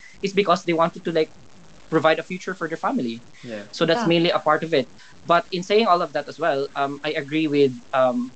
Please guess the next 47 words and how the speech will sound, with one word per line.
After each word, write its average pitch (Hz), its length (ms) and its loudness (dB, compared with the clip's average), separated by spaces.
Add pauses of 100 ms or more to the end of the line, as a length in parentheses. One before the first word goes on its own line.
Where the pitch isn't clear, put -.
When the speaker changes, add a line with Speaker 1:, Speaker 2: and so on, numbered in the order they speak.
(300)
Speaker 1:
let's 143 180 0
say 135 480 0 (240)
maybe, 127 460 4 (100)
uh, 123 140 4 (180)
Debbie's 139 480 2
reason 135 460 -4
as 123 120 -10
well 131 140 0
as 120 100 -10
with 120 140 -2
Ava. 120 240 -4 (380)
I 143 40 2
would 151 140 2
probably, 160 400 4
like, 151 80 -4
say 151 320 -4 (240)
you've 156 160 -4
got 151 160 0
also 156 240 0
your 147 100 -2
personal, 143 520 -2 (440)
um, 127 220 -2
personal 131 720 -2 (880)
journey 156 460 2
Speaker 2:
Aspirations. 95 360 -12
Speaker 1:
as - 140 -8
aspirations 151 640 -2
as 131 80 -12
well 127 180 -4
to, 123 120 -6
like, 139 180 -2
really 262 200 6
see 240 160 0
the 180 120 2
world, 151 400 0 (120)
have 165 200 -2
fun. 139 500 -4 (500)
You 160 120 -10
just 190 180 2
don't 180 220 -4
want 180 160 -2
Speaker 2:
Yeah. - 0 -
Speaker 1:
to 165 60 -8
die 160 180 0
in 151 80 -8
one 151 160 -4
place, 143 480 -4